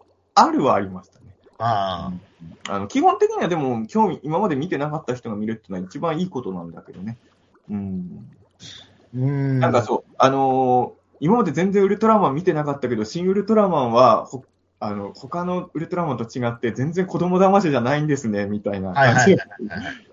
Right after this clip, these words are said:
Speaker 1: いやいや、見てなかったんだろ、みたいな、その、それはちょっと、そういうの、でもたまにあるじゃないですか。それはちょっと
Speaker 2: たまにあるけど、でもそこでグッとこらえなきゃいけない部分もあるじゃないですか。そこでなんか、
Speaker 1: いや、俺もだから別にわーって言わ
Speaker 2: 突っ込んじゃったら痛いオタクですよ。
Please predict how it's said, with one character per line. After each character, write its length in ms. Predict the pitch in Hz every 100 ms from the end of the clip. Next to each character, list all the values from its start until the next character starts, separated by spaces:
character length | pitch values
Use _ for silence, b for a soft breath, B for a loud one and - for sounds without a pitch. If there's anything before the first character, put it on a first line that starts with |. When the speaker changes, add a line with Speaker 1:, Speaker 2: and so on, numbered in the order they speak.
| _
Speaker 1:
い 100 | 185
や 80 | 196
い 60 | 131
や、 100 | 127
見 140 | 262
て 100 | -
な 80 | 247
か 60 | 240
っ 60 | -
た 180 | -
ん 40 | 156
だ 80 | 104
ろ、 140 | 123
み 100 | 131
た 220 | - 220
い 80 | 151
な、 120 | 120
そ 180 | 123 143
の、 160 | 143 - 185 269 B -
そ 100 | 240
れ 60 |
は 120 | 277
ち 100 | 262
ょ 40 | 262
っ 20 |
と、 60 | - -
そ 160 | 277
う 20 |
い 40 | 302
う 20 |
の、 160 | 185 - _ 185
で 60 |
も 80 | 151
た 140 | 247
ま 180 | 254 233
に 80 | 202
あ 80 | 180
る 100 | 131
じ 80 | 98
ゃ 20 |
な 60 |
い 80 | 95
で 60 | -
す 60 |
か。 120 | - - _
そ 140 | - 262
れ 60 |
は 60 | 294
ち 20 |
ょ 40 | 240
っ 20 |
と 60 |
Speaker 2:
た 60 | 311
ま 40 |
に 100 | 339
あ 60 | 330
る 100 | 311
け 80 | 247
ど、 80 | 185
で 80 |
も 100 | 170
そ 140 | 139 160
こ 120 | 262
で 140 | 269
グ 160 | 202 180
ッ 20 |
と 140 | - 247
こ 100 | 277
ら 100 | 294
え 40 |
な 120 | 233
き 80 | 135
ゃ 20 |
い 40 | 120
け 120 | 160
な 120 | 175
い 180 | 180 170 - _ -
部 280 | 175 185 262
分 120 | 247
も 100 | 147
あ 60 | 170
る 60 |
じ 80 | 143
ゃ 40 | 117
な 100 | 107
い 40 |
で 100 | 95
す 100 | -
か。 180 | 90 - _ _ b b
そ 120 | -
こ 60 | 220
で 40 |
な 100 | 339
ん 20 | -
か、 80 |
Speaker 1:
い 20 | 311
や、 0 |
俺 20 |
も 80 | 262
だ 140 | -
か 80 | 139
ら 200 | 139 -
別 240 | 127 123
に 100 | 180
わ 40 | 143
ー 20 |
っ 0 |
て 40 |
言 80 | 180 196
わ 40 |
Speaker 2:
突 20 |
っ 40 | 285
込 40 |
ん 20 |
じ 100 | -
ゃ 20 |
っ 80 | 110
た 80 | 135
ら 120 | 127
痛 200 | 127 196
い 140 | 180 170 _ _ _ 165
オ 60 |
タ 100 | 165
ク 80 | 156
で 80 | 165
す 100 |
よ。 100 | 120